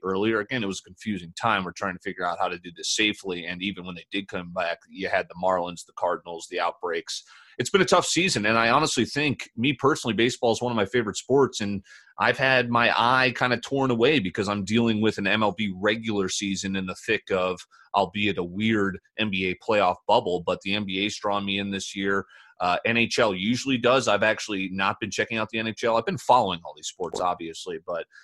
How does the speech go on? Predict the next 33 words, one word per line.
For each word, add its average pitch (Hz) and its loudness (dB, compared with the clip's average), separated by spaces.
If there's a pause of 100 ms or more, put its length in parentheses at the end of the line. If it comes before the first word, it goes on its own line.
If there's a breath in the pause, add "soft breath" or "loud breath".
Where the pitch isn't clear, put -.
the 110 0
N 113 0
B 95 -2
A 104 2
has 92 -6
really 90 -4
been 87 -12
stealing 95 -8
my 82 -12
eye, 90 -2 (260 soft breath)
uh, 92 0
during 95 -2
this 85 -8
time. 107 0
But 110 -6
just 185 0
our 185 6
general 127 4
thoughts 113 4
about 107 0
the 107 -6
M 110 0
L 98 0
B 104 -4
pandemic 101 -4
season, 110 -4
some 131 -2
of 107 -2
the 85 -8
different 104 -4
rules, 127 0
obviously, 139 0
which 104 -2